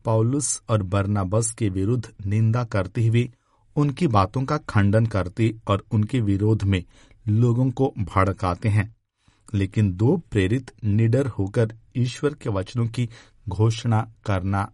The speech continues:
जारी रखते हैं। श्रोताओ, यहूदियों में जलन और ईर्ष्या का होना स्वाभाविक था, क्योंकि विश्वासियों का जनसमूह बहुत अधिक मात्रा में जमा होता था, जो उनमें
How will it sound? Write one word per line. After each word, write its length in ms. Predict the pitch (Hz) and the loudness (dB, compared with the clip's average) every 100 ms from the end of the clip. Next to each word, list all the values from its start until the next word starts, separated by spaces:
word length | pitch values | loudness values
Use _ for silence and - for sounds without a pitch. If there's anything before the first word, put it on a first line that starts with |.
| - | -8
जारी 420 | 90 101 92 92 | -2 0 0 -2
रखते 360 | 92 85 - 95 | -4 -8 -4 -2
हैं। 200 | 101 - _ _ - | 0 -2 _ _ -18
श्रोताओ, 520 | - - 101 98 92 95 _ _ _ _ - - | -8 -2 0 0 -4 -8 _ _ _ _ -20 -4
यहूदियों 460 | 123 120 131 131 156 | 0 2 2 2 2
में 180 | 160 196 - 110 | 2 0 -6 -6
जलन 460 | 95 123 123 151 - | -2 2 4 2 0
और 180 | 117 101 - | -2 -2 -2
ईर्ष्या 440 | 117 117 120 - 139 | 0 0 -2 -6 -4
का 160 | 123 | -4
होना 400 | 90 95 107 117 - | -4 -2 -2 -4 -8
स्वाभाविक 680 | - 139 131 101 95 95 101 | -10 -4 -4 -4 -4 -2 -2
था, 280 | - - 90 _ _ - | -2 -2 -2 _ _ -4
क्योंकि 340 | 139 139 165 | -2 0 0
विश्वासियों 680 | 120 110 - 104 95 - 135 | 0 -2 0 0 0 -2 -2
का 140 | 104 | -2
जनसमूह 760 | 90 101 104 110 110 98 131 131 - | 0 0 0 -2 -2 0 0 -4 -6
बहुत 280 | 120 131 156 - | -2 0 -2 -2
अधिक 380 | 104 98 127 - | -2 -2 -4 -2
मात्रा 380 | 95 92 117 113 | -2 -2 0 0
में 160 | 131 117 85 | 0 -4 -6
जमा 260 | 104 98 101 | -2 0 0
होता 300 | 90 87 90 | -4 -4 -4
था, 280 | - 117 117 _ _ _ - | -2 -4 -4 _ _ _ -4
जो 140 | 120 202 | -2 2
उनमें 360 | 123 113 135 | 4 6 4